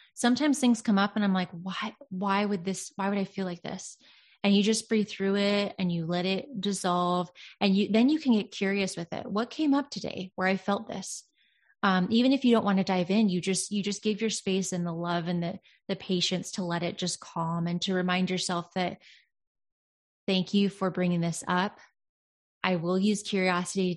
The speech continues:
to find this alarm. I, you know, you're safe." Just remind your body. So that is also, um, something that I love to do to kind of just tap into your body, 'cause your body will hold this trauma. It, it holds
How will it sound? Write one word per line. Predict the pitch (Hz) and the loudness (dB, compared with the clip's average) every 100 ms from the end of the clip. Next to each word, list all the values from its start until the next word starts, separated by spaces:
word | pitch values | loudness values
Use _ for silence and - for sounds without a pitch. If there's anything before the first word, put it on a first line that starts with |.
| - | -4
to | 185 165 | -2 -2
find | 165 175 175 | -2 -2 -2
this | 180 - | -2 -2
alarm. | 175 180 202 214 220 226 - - | 0 2 4 4 4 2 -2 -6
I, | 180 | -4
you | 170 190 196 | -4 -4 -2
know, | 175 | 0
you're | 175 175 | -2 -4
safe." | - 196 180 180 - | -4 -2 -2 -4 -10
Just | - 180 - | -12 -8 -4
remind | 190 175 | -4 -4
your | 175 | -6
body. | - - - | -8 -10 -10
So | 185 208 185 175 160 _ _ _ _ _ _ _ _ _ - | -4 0 2 2 -4 _ _ _ _ _ _ _ _ _ -2
that | 196 - | 0 0
is | 208 - | -2 -2
also, | 180 175 180 175 180 - - - _ - | -4 -2 -4 -2 -4 -8 -20 -20 _ -4
um, | 180 170 | -2 -2
something | 170 180 180 | -2 -2 -2
that | 175 170 | -2 -2
I | 170 | 0
love | 170 160 | -2 -4
to | 175 | -2
do | 180 | -2
to | 175 | -2
kind | 175 214 247 | -2 0 0
of | |
just | 226 190 | 0 -4
tap | - 196 | -6 -4
into | 220 202 190 | -2 -2 -4
your | |
body, | 175 175 190 | -4 -2 -2
'cause | 185 202 | -2 -4
your | 233 | -4
body | 247 180 190 240 | -4 -2 0 0
will | 190 190 190 | 0 -2 -4
hold | - 185 185 180 170 - _ _ _ _ _ _ | -2 -2 0 -4 -6 -12 _ _ _ _ _ _
this | - 180 | -4 -2
trauma. | - - 170 170 170 | -4 -6 -4 -2 0
It, | 175 - | 0 0
it | 214 196 | 2 2
holds | - - 202 196 190 180 - | -2 -2 0 2 0 -4 -8